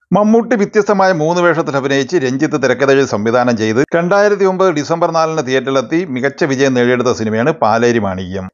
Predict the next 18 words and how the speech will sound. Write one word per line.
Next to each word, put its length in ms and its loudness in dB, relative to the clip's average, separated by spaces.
ഈ 20 4
സിനിമ 260 2
ഇന്നലെ 260 2
ഒക്ടോബർ 380 0
നാല് 200 0
വെള്ളിയാഴ്ച 340 0
റീ 80 -2
റിലീസ് 320 -2
ചെയ്തിരുന്നു. 420 -6
ഒരു 160 4
മമ്മൂട്ടി 420 0
ചിത്രം 320 0
എന്നത് 220 2
ഒഴിച്ചു 260 -2
നിർത്തിയാൽ 400 0
ചിത്രത്തിന് 400 0
വേണ്ടത്ര 400 0
പ്രമോഷനോ 420 2